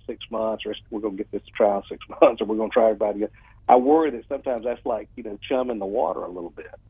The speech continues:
because it's just not gonna happen like that. And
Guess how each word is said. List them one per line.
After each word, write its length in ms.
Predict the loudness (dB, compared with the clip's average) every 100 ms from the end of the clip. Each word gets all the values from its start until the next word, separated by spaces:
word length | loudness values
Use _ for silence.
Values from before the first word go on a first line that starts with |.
| _
because 500 | 2 6 6 4 -2 -10 _ _
it's 220 | 0 4
just 180 | 2 4
not 220 | 2 2
gonna 140 | -2
happen 420 | -2 0 -2 -4 -16 -20 _ -20 _
like 280 | -8 -8 -8
that. 280 | -10 -10 -14 -20 _
And 400 | -2 2 2 0